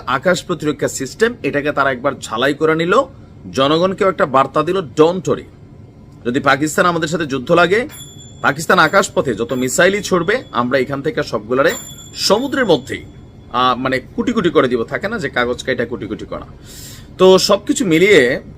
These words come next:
আমরা যেটা বুঝছি যে ভারতের গতকালকের এই ঘটনার প্রেক্ষাপটে আজকে পাকিস্তানও এই তাদের ম-, কাছাকাছি আর একটা মেশিনারিজ নামাইয়া পাকিস্তানের জনগণকে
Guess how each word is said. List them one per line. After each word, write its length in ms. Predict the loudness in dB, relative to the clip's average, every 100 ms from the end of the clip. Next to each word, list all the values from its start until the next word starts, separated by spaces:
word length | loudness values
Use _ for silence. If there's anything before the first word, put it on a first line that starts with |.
| -2
আমরা 260 | 2 4 4
যেটা 220 | 4 4
বুঝছি 420 | 4 0 -2 -4
যে 120 | -4
ভারতের 420 | -4 -2 -2 -2 0
গতকালকের 520 | 0 0 -2 -2 -4 -2
এই 220 | -4 -4
ঘটনার 460 | -8 -8 -6 -4 -4
প্রেক্ষাপটে 640 | -4 -2 0 0 0 -6 -12
আজকে 240 | -8 -6
পাকিস্তানও 680 | -2 -2 -4 0 2 2 -2 -10 -20 -20 -2
এই 180 | 2 2 -2 -20 -2
তাদের 300 | 2 2 2
ম-, 160 | -2 0
কাছাকাছি 480 | 0 0 0 2 2
আর 80 | 2
একটা 300 | 2 0 -2 -12 -20 -14
মেশিনারিজ 580 | -6 -4 -2 0 0 0
নামাইয়া 380 | 0 0 0 -2
পাকিস্তানের 680 | -2 -2 -2 -2 0 0 2
জনগণকে 560 | 2 2 0 -2 -8